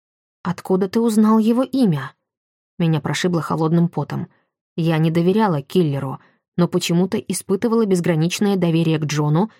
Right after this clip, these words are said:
с которым меня связывало куда меньшее. "Составил фоторобот и пробил по базе", — без раздумий ответил он. "Боже, ну я и параноик. Как можно сомневаться в человеке, который бескорыстно помогает тебе?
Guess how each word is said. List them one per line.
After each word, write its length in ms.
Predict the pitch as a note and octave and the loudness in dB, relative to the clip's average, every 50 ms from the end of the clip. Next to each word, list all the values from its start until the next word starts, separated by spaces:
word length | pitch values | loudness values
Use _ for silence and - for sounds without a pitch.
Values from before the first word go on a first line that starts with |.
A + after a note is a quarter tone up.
| _ _ _ | _ _ _
с 100 | - - | -14 -6
которым 400 | - G#3+ F#3+ - F3+ F3+ E3+ E3 | -4 -4 -2 0 2 2 2 2
меня 320 | D#3+ D#3 D3+ D3+ D3+ F3 F#3+ | 2 2 2 2 0 0 -2
связывало 560 | - - F#3+ E3+ D#3 D#3 E3+ E3+ F3+ G3+ G3 | -2 -2 0 0 0 0 0 0 0 0 -2
куда 240 | - F#3+ F3+ F#3+ G3 | 0 0 0 2 2
меньшее. 640 | A3 B3+ D4+ C4 F3+ - - D#3+ C#3 C3 D3 D3 - _ _ _ _ _ _ _ _ _ _ _ _ _ _ _ _ _ _ - | 2 4 2 2 0 -2 -4 -6 -6 -6 -8 -10 -14 _ _ _ _ _ _ _ _ _ _ _ _ _ _ _ _ _ _ -8
"Составил 480 | - - D#3 - - F3+ G#3 A#3+ C4 | -6 -4 -4 0 0 2 2 2 2
фоторобот 560 | - - A3 - F3 D#3 D3+ D#3 F3 A3 - | 0 -2 -2 0 0 2 2 2 0 0 0
и 60 | A#3 - | 0 0
пробил 340 | F#3 F3 D#3+ D#3+ D#3+ D#3+ | 0 0 2 2 0 0
по 140 | - F3+ F3 | 2 0 0
базе", — 360 | D#3+ E3 F3 A3 - G3 D3 - _ _ _ _ _ _ _ - F3 | 2 2 0 0 -2 -4 -6 -10 _ _ _ _ _ _ _ -2 0
без 160 | F3+ E3+ E3 | 2 2 2
раздумий 440 | D#3+ D#3 D3+ D3+ E3 D#3 D#3 D3+ D3+ | 0 0 0 0 0 2 0 0 -2
ответил 380 | D3 E3 D#3+ D3+ - F3 F3+ | -2 -2 -2 0 2 2 2
он. 200 | E3+ D3+ D3 D3 - _ _ _ _ _ _ _ _ _ _ _ _ - | 2 0 -2 -4 -8 _ _ _ _ _ _ _ _ _ _ _ _ -4
"Боже, 520 | F#3+ F3+ F3 F3 D#3+ D#3 D#3 E3 D#3 D3+ - _ _ _ _ _ _ _ _ _ _ _ | -2 0 0 0 -2 -2 -4 -6 -8 -8 -12 _ _ _ _ _ _ _ _ _ _ _
ну 160 | - A3 A#3 | 2 4 4
я 220 | A#3 A3+ G#3 G3 F#3 | 4 4 4 4 2
и 80 | F3+ | 2
параноик. 640 | F3+ - F3+ E3+ E3 D#3+ D#3 D3+ D3 D3 C#3+ - - - _ _ _ _ _ _ _ _ _ | 2 2 2 2 2 2 2 2 0 -2 -4 -6 -12 -20 _ _ _ _ _ _ _ _ _
Как 260 | - A#3+ A3 G#3+ - | -2 -2 -2 0 0
можно 340 | G3+ G3 G3+ G3+ F#3 F#3+ E3+ | 0 0 2 2 2 2 0
сомневаться 520 | - - F#3 F3+ F3+ F3+ F#3+ F#3 - F3 | 0 0 2 2 2 2 0 0 -2 -6
в 80 | D#3+ - | -6 -4
человеке, 500 | - F3 E3+ D#3 D#3+ F3+ A3 A3 - F3 | -2 -2 0 2 2 2 0 0 -2 -4
который 360 | - D3+ D3 - G3+ A3 G#3 | -6 -4 -4 -2 0 0 0
бескорыстно 580 | F3 F3 - - F3 E3 F3 A3+ A3 - G#3+ F#3+ | 0 -2 -2 -2 -2 -2 -2 0 0 -2 -2 0
помогает 580 | G#3+ G#3 A3 A3+ A3+ A3+ A3+ G#3 E3+ D3 D3 | 0 2 2 2 2 2 2 0 0 -2 -4
тебе? 400 | - - D#3+ D3+ D3+ D3+ D3 C#3+ | -4 -6 -4 -2 -2 -2 -2 -4